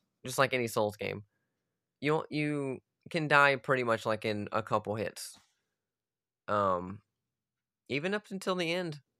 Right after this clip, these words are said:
there's some strong enemies, you know? But the mechanics is so interesting to me because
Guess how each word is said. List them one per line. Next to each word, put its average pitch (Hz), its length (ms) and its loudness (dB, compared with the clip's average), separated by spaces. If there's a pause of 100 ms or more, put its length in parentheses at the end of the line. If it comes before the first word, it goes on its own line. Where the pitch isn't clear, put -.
(320)
there's 139 140 -2
some 151 100 -8
strong 156 340 2
enemies, 147 440 -4 (260)
you 120 60 -2
know? 123 200 0 (680)
But 180 160 2
the 175 60 -2
mechanics 180 500 2
is 156 100 -6
so 151 260 2
interesting 123 520 -2
to 104 80 -2
me 95 160 -2
because 117 640 0